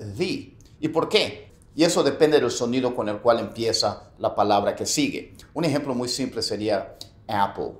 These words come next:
The apple, la manzana.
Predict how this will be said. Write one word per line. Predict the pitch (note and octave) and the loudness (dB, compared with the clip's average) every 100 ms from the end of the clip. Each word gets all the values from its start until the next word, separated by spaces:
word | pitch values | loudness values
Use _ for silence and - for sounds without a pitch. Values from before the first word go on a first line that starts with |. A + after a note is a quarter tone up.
| - - - - - - - - | -18 -20 -20 -20 -20 -20 -20 -14
The | G2 F#2+ A#2+ D3 D3+ | -12 -4 0 0 0
apple, | C3 A2+ - - G#2+ - | 0 0 -4 -10 -14 -10
la | F#2+ | -6
manzana. | F#2 G2 - C3 B2+ B2 | -6 -4 2 4 4 0